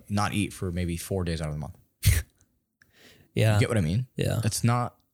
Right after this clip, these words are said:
Speaker 1: that should not be a worry. And that's the thing is, like, if you're not working thirteen hours, then you're worried. Depending on what job you have, some people, like, dude, I've heard of some people where they can work that plus overtime, plus graveyard shift.
Speaker 2: Oh.
Speaker 1: Okay.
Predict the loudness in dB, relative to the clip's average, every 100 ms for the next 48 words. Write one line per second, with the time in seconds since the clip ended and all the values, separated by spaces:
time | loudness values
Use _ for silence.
0 | -12 -2 -2 -2 -2 2 2 2 0 -2
1 | -2 -4 -6 -8 -2 0 2 0 0 2
2 | 2 -2 -6 -6 0 0 0 -4 -4 -4
3 | -4 -4 -2 0 0 0 -2 -2 -6 _
4 | _ -20 -20 -20 _ _ _ _ _ 0
5 | 4 4 4 0 -2 -2 0 0 0 0
6 | 2 2 0 -2 -4 -6 -2 0 -2 -6
7 | -10 -2 0 2 0 0 -2 -2 -2 -2
8 | -2 0 -2 -2 -2 -2 -4 -6 -12 -4
9 | 0 0 -4 -6 -4 -4 -6 -8 -14 -18
10 | _ _ 0 0 0 0 0 0 -4 _
11 | _ _ -6 0 0 0 -2 0 -4 -6
12 | -8 -10 -16 _ 2 4 2 -4 -6 -2
13 | -2